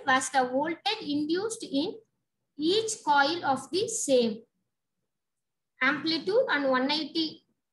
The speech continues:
out of phase, producing a null output. Okay. And this is the graph represent. As the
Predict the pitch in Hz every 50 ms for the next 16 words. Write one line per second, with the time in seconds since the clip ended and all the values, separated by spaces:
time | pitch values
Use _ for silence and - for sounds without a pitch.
0 | _ _ _ _ _ 247 262 247 254 262 320 294 - 302 294 294 - - 240 220
1 | 220 214 - - - 359 440 277 302 339 339 320 - 320 294 302 349 453 466 381
2 | 269 262 277 269 - 247 233 220 - - - 226 220 - - - - _ 285 277
3 | - 320 269 208 190 196 - _ _ _ _ _ _ _ _ _ _ _ _ _
4 | _ _ _ _ _ _ _ _ _ _ - - - - - _ - - 269 269
5 | 277 320 339 370 392 381 392 - 392 427 427 269 262 247 247 254 254 - 254 226
6 | - 254 226 233 - 226 226 - - 269 269 - 311 359